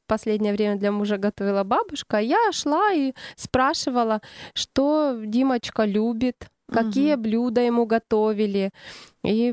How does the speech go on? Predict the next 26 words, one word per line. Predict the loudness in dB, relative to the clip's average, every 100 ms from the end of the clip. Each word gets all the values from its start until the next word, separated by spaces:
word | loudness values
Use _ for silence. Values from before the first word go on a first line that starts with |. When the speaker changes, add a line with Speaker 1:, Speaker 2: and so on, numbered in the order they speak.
| 0
Speaker 1:
ну, | 0 2
бабушка | 2 2 0 -2 -4
сначала | -2 -2 0 0 0
и | -2
сама | 0 0 2
мне | 2 2 2 -2 -6 _ _ _
помогала, | -2 2 2 2 0 0 0 0
рассказывала, | -2 -2 -2 -2 -2 -2 0 -2
какие | -2 -6 -2 -2
блюда. | 0 0 0 -2 -4 -12 -20 -20 _ -8
Там, | -4 -2 -2 0
и | 0 0 -2 _ _ -2
это | -2 0 -2
дает | 0 0 0 -2
большое | -2 -2 -2 -2 0 -2
благо, | -2 -2 0 -2
когда, | -2 0 2 0 -4 _ -12 -10 -12 -8 -4
э, | -4 -6 -8 -6
невеста | 0 0 2 -2 -2 -2
еще, | -2 -2 -4
будучи | -2 -2 -2 0
невестой, | 0 2 0 -2 -2 -2
лучше | -2 -2 -4
спросить | -2 -2 -2 -2 -2 -2 -6 -20 _ -8
Speaker 2:
Мгм, | -4 -2 -2 -2 -4 -4
мгм. | -2